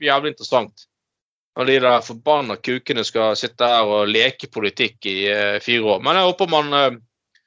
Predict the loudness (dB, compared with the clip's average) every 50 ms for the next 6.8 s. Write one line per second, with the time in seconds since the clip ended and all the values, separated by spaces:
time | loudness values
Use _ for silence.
0 | _ _ _ _ _ _ _ _ _ _ _ _ _ _ _ _ _ _ -6 -2
1 | 0 0 2 2 0 0 0 0 2 2 4 2 2 2 0 -2 -4 0 0 2
2 | 2 2 2 2 0 0 0 -2 -4 -8 -10 -10 -6 -4 -4 -4 -4 -2 0 2
3 | 2 2 0 -2 -2 0 0 0 0 0 -2 -2 -2 -2 -2 -2 -2 -4 -6 -8
4 | -10 -14 -20 -20 -20 -20 -20 _ _ _ _ 0 0 2 2 0 -2 -2 0 0
5 | 2 2 0 0 -2 -2 0 2 2 2 2 2 0 -2 -4 -4 -4 -4 -4 -6
6 | -6 -6 -6 -6 -6 -4 -4 -2 -2 0 0 0 0 0 -2